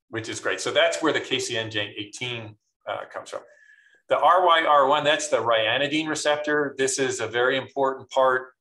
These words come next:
of skeletal muscle and heart and, and actually other tissues.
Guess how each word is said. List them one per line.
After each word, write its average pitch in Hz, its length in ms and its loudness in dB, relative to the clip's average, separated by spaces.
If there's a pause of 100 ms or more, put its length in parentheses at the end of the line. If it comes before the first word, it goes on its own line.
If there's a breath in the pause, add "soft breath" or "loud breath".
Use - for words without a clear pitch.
(280)
of 107 340 -2
skeletal 127 400 0
muscle 117 380 -2
and 101 120 -6
heart 127 360 0
and, 101 200 -8 (100)
and 98 120 -4
actually 95 340 -6
other 107 460 -4 (400)
tissues. 113 380 -12